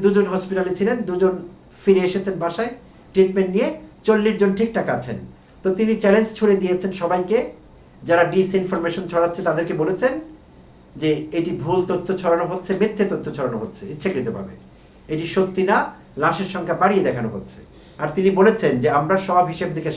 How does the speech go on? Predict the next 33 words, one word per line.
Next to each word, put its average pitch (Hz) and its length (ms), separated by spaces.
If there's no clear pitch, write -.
রাখছি 160 280
এবং 147 120
আমরাই 208 320
রাখবো 143 260
হিসেব 117 240
নিকেশ, 104 220
এটি 190 200
বের 180 200
হয়ে 190 200
যাবে, 190 220
এই 185 120
বিষয়ে 185 260
কারো 196 240
তো 170 120
গোপন 170 320
করবার, 165 260
কোনো 208 180
কিছু 214 200
করবার 170 280
কোনো 147 180
বিষয় 143 260
নেই। 98 100
এবং 185 120
তিনি 202 200
প্রত্যাখ্যান 190 520
করেছেন 117 320
যে 143 80
যারা 156 160
গুজব 170 300
ছড়াচ্ছে 180 360
বাজারে 165 300
যে 180 140
কয়েকশো 156 320